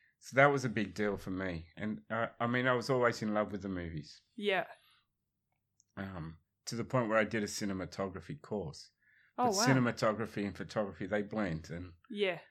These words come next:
Speaker 1: I've ended up photographer, which is more or less the same.
Speaker 2: Yeah, yeah. So being the big Star Wars geek that you are,
Speaker 1: Yeah.
Speaker 2: how do you like the comparison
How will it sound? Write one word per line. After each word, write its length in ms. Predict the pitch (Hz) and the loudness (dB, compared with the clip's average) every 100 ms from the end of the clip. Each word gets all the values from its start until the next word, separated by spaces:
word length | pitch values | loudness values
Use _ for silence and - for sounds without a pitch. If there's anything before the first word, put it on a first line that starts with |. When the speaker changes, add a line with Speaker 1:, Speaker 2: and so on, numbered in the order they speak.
| _ - | _ -6
Speaker 1:
I've 160 | 104 | 0
ended 240 | 127 123 101 | 2 4 2
up 180 | 87 - | 0 -4
photographer, 500 | 85 104 90 82 85 | -4 -2 -2 -8 -10
which 240 | 87 - | -10 -12
is 260 | 90 - - _ _ _ _ _ - | -12 -12 -14 _ _ _ _ _ -10
more 220 | 110 101 | -4 -2
or 40 | 90 | -2
less 180 | 85 - | -4 -8
the 80 | |
same. 180 | - - - _ _ _ - | -12 -14 -16 _ _ _ -2
Speaker 2:
Yeah, 260 | 208 190 | 2 2
yeah. 260 | 180 180 - - _ - - - | 0 -2 -4 -10 _ -20 -18 2
So 160 | 240 | 6
being 200 | 240 254 | 8 8
the 40 | 240 | 6
big 160 | 214 | 2
Star 380 | - - 190 190 | 0 4 6 6
Wars 280 | 185 185 175 | 4 0 -2
geek 300 | 190 185 - | -2 -2 -4
that 100 | 185 | -6
you 180 | 185 185 | -2 2
are, 260 | 185 160 | 2 2
Speaker 1:
Yeah. 140 | - 254 - - _ | 0 -2 -8 -20 _
Speaker 2:
how 500 | - 208 208 214 214 185 - _ - _ - - 180 | -6 2 4 4 2 -4 -14 _ -20 _ -20 -16 -12
do 120 | - 190 | -8 -6
you 160 | 196 | 0
like 140 | 185 185 | 0 0
the 60 | |
comparison 840 | 196 190 196 185 185 190 180 175 | -2 0 4 4 2 -4 -6 -8